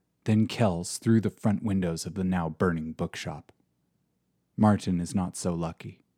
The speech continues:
He is flung against a brick pillar between a pair of windows, hitting his head and falling to the ground.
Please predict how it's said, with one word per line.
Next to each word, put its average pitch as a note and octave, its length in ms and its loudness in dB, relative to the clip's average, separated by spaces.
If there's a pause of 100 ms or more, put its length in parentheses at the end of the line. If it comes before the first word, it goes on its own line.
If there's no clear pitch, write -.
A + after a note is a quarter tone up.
(140)
He B2+ 140 0
is G#2+ 140 4
flung A2 300 6
against F#2+ 340 0
a F#2+ 40 0
brick - 360 -2
pillar F#2 320 2
between G2+ 420 2
a F#2 40 0
pair F2+ 240 -4
of F2 120 -4
windows, D#2+ 500 -6 (160)
hitting G#2 260 2
his F#2+ 140 0
head G2 240 0
and E2 160 -6
falling E2 320 -2
to F2+ 100 -6
the D#2+ 80 -8
ground. E2 440 -6